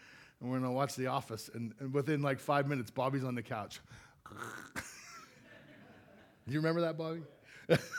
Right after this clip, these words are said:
It's hard work. We don't always get the accolades. We don't always get to make the bulletin. We don't always get to, uh,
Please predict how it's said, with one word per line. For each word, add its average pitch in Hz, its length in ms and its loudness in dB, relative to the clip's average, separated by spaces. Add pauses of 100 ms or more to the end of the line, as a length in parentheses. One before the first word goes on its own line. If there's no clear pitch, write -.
(1120)
It's 214 180 8
hard 233 280 12
work. 262 400 12 (4000)
We 208 100 12
don't 262 180 12
always 262 260 12
get 247 340 12 (400)
the 208 140 10
accolades. 214 1000 12 (220)
We 208 100 12
don't 269 160 12
always 262 260 12
get 214 180 12
to 233 80 12
make 226 220 12
the 233 80 12
bulletin. 214 640 12
We 196 80 12
don't 247 160 12
always 247 240 12
get 226 200 6
to, 202 260 12 (380)
uh, 190 380 10